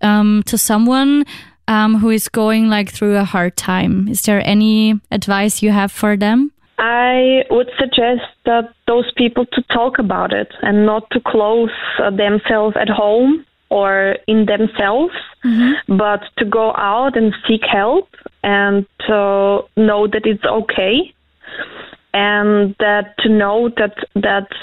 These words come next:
Speaker 2: we have to overcome this if we want to, if, if, if we want to move on in life.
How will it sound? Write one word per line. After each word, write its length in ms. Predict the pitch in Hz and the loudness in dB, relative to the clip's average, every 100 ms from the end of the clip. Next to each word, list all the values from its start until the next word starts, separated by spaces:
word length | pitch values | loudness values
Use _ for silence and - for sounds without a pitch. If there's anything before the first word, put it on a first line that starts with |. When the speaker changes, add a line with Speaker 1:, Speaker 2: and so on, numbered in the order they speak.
| - | -4
Speaker 2:
we 240 | 202 214 | 0 0
have 300 | 196 208 220 - | 0 -2 -4 -4
to 140 | 214 202 | -2 0
overcome 600 | 208 208 202 226 214 220 | 0 0 -2 -2 0 2
this 280 | 196 202 - - | 2 0 -2 -4
if 120 | 202 - | -4 -2
we 140 | 214 208 | 0 2
want 300 | 202 202 - - | 0 -2 -4 0
to, 500 | 202 196 190 190 - _ _ | 2 2 2 0 -2 _ _
if, 100 | 202 220 | -4 0
if, 140 | 214 214 | 0 0
if 140 | 214 - | -2 0
we 80 | 214 | 0
want 240 | 202 196 196 | 0 -2 0
to 80 | |
move 260 | 214 208 190 | 2 2 2
on 200 | 190 190 | 0 0
in 180 | 185 180 | 0 0
life. 360 | 175 170 190 | 0 -2 -4